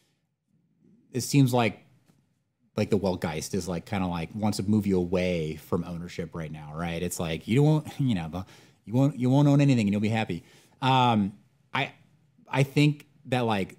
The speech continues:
this is a good way to figure out how to bring ownership into the digital space and allow, you know, remove the mediator, right? So that with Lightning, like, I just go direct to you. Like, it goes to your wallet immediately, no bank. So that's a great way to,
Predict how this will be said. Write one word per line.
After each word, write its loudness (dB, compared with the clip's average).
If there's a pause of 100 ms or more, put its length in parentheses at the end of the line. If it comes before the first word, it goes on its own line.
this 2
is 4
a 4
good 2
way 2
to -2
figure -2
out 0
how -2
to -2
bring -2
ownership -2
into -6
the -12
digital -2
space 0 (540)
and 2
allow, 2 (760)
you 0
know, 6
remove 8
the 4
mediator, 2
right? -4
So -2
that 0
with -4
Lightning, -2
like, -8
I -6
just -4
go 0
direct -4
to -12
you. -12
Like, -12
it -8
goes 2
to -10
your 0
wallet 0
immediately, -6
no 0
bank. -4 (420)
So 0 (200)
that's -2
a 2
great 0
way -2
to, -6